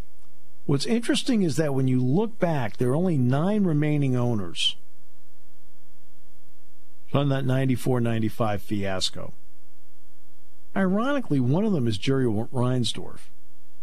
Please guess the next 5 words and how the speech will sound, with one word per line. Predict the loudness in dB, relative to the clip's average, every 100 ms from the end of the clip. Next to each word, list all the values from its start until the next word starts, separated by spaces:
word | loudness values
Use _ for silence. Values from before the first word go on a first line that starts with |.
| 0 0 -2 -2 0 0 0 0 0 0 0 0 0
You | 0 0
just | 0 0
saw | 0 0
him, | 0 0 0 0 0 0 0
obviously, | 0 0 0 0 0